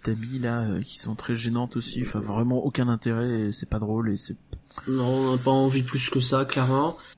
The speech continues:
Speaker 2: Lugia, on est d'accord que c'est le Pokémon le plus classe du monde ?
Speaker 1: Euh, alors peut-être pas, hein, mais, euh, mais il est très cool, ouais.
Speaker 2: Ouais, il est super
Speaker 1: Effectivement.
Speaker 2: cool,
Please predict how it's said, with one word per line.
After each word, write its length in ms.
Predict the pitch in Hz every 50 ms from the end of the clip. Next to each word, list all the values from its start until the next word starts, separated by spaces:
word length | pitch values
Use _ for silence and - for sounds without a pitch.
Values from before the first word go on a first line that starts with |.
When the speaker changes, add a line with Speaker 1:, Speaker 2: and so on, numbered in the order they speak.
| _
Speaker 2:
Lugia, 340 | - 175 180 165 175 180 185
on 60 | 185 175
est 60 | 156
d'accord 240 | 151 143 135 156 147
que 60 | -
c'est 60 | - 139
le 60 | 127
Pokémon 280 | 143 135 147 143 143
le 120 | 143 139 131
plus 120 | 139 139
classe 200 | 127 - 143 131 139
du 80 | 139
monde ? 240 | 143 147 165 190 196 - - _ _ - - - - - - - - - - - - -
Speaker 1:
Euh, 180 | - 101 87 95 -
alors 180 | - 120 - -
peut-être 220 | - - 147 -
pas, 360 | - - 180 196 240 - - -
hein, 240 | - 143 160 180 185 185
mais, 200 | 165 147 139 135
euh, 140 | 131 131 127
mais 100 | 139 139
il 80 | 135 135
est 60 | 131
très 140 | - - 190
cool, 240 | 190 - - 156 139
ouais. 140 | 120 110 110
Speaker 2:
Ouais, 240 | 120 117 113 113 113
il 40 |
est 40 | 113
super 300 | 110 - - 131 127 123 123
Speaker 1:
Effectivement. 160 | 113 110 107
Speaker 2:
cool, 100 | 101